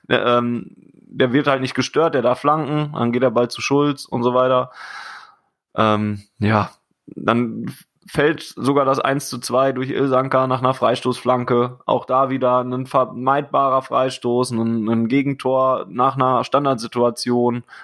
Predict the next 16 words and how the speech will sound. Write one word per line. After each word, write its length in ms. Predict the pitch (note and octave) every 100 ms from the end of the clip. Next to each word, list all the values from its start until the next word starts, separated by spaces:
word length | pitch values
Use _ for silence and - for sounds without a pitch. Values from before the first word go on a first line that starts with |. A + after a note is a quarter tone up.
| -
mit 200 | C3+ D#3+
Ansage 600 | - C3 B2 B2 B2 A#2+
eigentlich, 420 | G#2+ A2+ A2 A2+
war 80 | A2+
dann 160 | B2 A#2
zum 160 | A2+
Glück 160 | A2 A2+
abseits 420 | C3+ - C#3 C3+
und 120 | B2+
hat 100 | B2
halt 160 | A#2 G#2+
nicht 140 | A#2
gezählt. 520 | A#2+ - A#2+ A2 - - - - - - _
Und, 440 | G#2+ G#2+ G#2 F2+
ähm, 420 | G2 G2+ G2 F#2+ F#2+ _ - - _ _ _ _ _ _
ja, 340 | A2 A2 A2